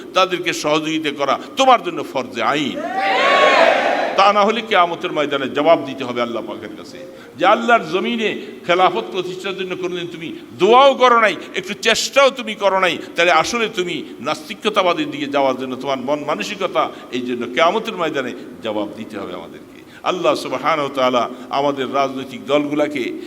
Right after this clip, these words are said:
এবং আমাদের দেশে যারা হাবলিল্লাহ রশি ধরে থাকবে, আমাদেরকে শান্তির নিকেতন বলে শোনাবে, আমরা সেই কথাগুলি আমরা একটু শুনতে থাকি, আমাদের মাইন্ডটাকে চেঞ্জ করতে থাকি, আর যারা এইভাবে করবে সামনে দিয়ে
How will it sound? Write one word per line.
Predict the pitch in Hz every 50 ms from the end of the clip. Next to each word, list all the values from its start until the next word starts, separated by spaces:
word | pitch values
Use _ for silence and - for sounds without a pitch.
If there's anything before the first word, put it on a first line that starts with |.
| - -
এবং | - 160 170 175 165
আমাদের | 156 151 160 170 190 202 196 196 185 160
দেশে | 156 165 - - 147 131 113 - - - - 117
যারা | 143 156 160 165 151 131 - - - - -
হাবলিল্লাহ | - 185 180 180 180 180 180 170 170 180 175 170 170
রশি | 160 - - 190 170 165 139
ধরে | 147 170 170 175
থাকবে, | - 147 170 170 175 160 170 160 127 - - - -
আমাদেরকে | - - 160 165 165 165 170 156 156 151 147
শান্তির | - - 165 170 180 175 165 180 180 170
নিকেতন | 156 165 151 160 165 160 165 165 165 160
বলে | 156 160 156 151
শোনাবে, | 151 - 170 185 208 208 196 202 180 165 - - - - -
আমরা | 151 156 151 151 147 143 127 117 -
সেই | - - 139 127 131
কথাগুলি | 135 131 - 139 135 131 143 143 127 117 - - - - - -
আমরা | - 117 127 123 127
একটু | 123 123 127
শুনতে | - - 170 202 202 180 190 185
থাকি, | - 165 160 160 160 185 185 165 - - - -
আমাদের | - 127 143 147 143 143 143 147
মাইন্ডটাকে | 147 147 151 170 202 196 - - 190 170 165 170 135 - - - -
চেঞ্জ | - 196 196 180 -
করতে | - 175 160 - 165 156
থাকি, | - 151 151 147 - 180 147 - - - -
আর | - - 139 131 - -
যারা | 143 156 165 170 160
এইভাবে | 156 139 139 151 147 143
করবে | 143 139 143 147 151 147 202 - 294 - - - - -
সামনে | - 147 139 143 139 135 131
দিয়ে | 120 120 123 131 123 113